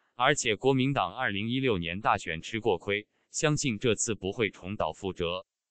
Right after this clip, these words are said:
况且这次参选人没有互相攻击，党内提名特别办法采全民调，只办政见会而非辩论会，也可以减少内斗机会，所以相信将来不管谁出来，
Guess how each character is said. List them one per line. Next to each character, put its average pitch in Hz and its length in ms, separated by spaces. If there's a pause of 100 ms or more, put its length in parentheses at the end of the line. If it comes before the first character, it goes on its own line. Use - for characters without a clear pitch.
(220)
况 156 260
且 101 180
这 151 180
次 127 200
参 151 200
选 95 220
人 87 160
没 107 160
有 104 160
互 113 180
相 110 220
攻 113 200
击， 113 280 (480)
党 127 220
内 143 160
提 127 180
名 120 180
特 131 200
别 101 180
办 123 220
法 85 200
采 85 220
全 95 240
民 104 180
调， 92 380 (240)
只 110 140
办 113 240
政 131 200
见 110 180
会 104 200
而 92 200
非 120 220
辩 117 200
论 98 160
会， 85 280 (460)
也 117 160
可 123 200
以 113 120
减 104 220
少 95 200
内 113 160
斗 101 180
机 123 180
会， 104 300 (240)
所 123 240
以 104 100
相 139 240
信 127 220
将 127 220
来 95 160
不 127 140
管 82 200
谁 87 200
出 95 160
来， 78 220